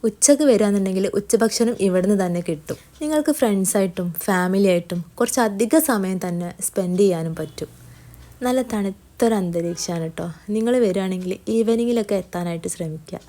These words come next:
അതാവുമ്പോൾ നിങ്ങൾക്ക് രാത്രിക്കത്തെ വ്യൂവും കൂടി കിട്ടും ട്ടോ. രാത്രി അത്രയും അടിപൊളിയാണ് ഇവിടെ കാണാനായിട്ട്.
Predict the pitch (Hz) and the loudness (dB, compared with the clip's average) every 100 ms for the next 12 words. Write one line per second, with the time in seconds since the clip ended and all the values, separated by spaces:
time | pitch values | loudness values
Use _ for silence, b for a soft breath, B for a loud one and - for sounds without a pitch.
0 | 190 214 220 214 196 185 190 196 170 165 | -4 -2 -2 -2 -4 -4 -4 -4 -4 -6
1 | 175 180 175 202 175 165 160 160 170 160 | -8 -10 -6 -4 -4 -4 -6 -6 -6 -6
2 | 151 160 156 160 B B B - - - | -6 -8 -8 -12 B B B -12 -12 -8
3 | 208 208 - _ - 247 226 208 190 190 | -6 -6 -10 _ 2 4 4 2 0 0
4 | 180 170 170 165 170 165 170 170 165 165 | 0 -4 -6 -6 -6 -6 -6 -6 -8 -8